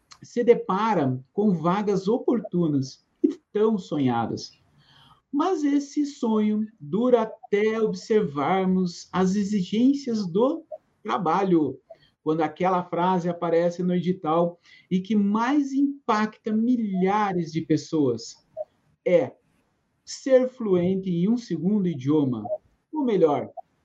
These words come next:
em uma segunda língua específica. Sim, dependendo da área e do tipo de empresa estrangeira, lógico, vamos abrir este programa, né,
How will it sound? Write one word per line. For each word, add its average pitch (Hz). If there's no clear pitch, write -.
em 226
uma 277
segunda 285
língua 226
específica. 226
Sim, 254
dependendo 226
da 208
área 143
e 165
do 170
tipo 262
de 135
empresa 143
estrangeira, 104
lógico, 170
vamos 294
abrir 269
este 247
programa, 143
né, 269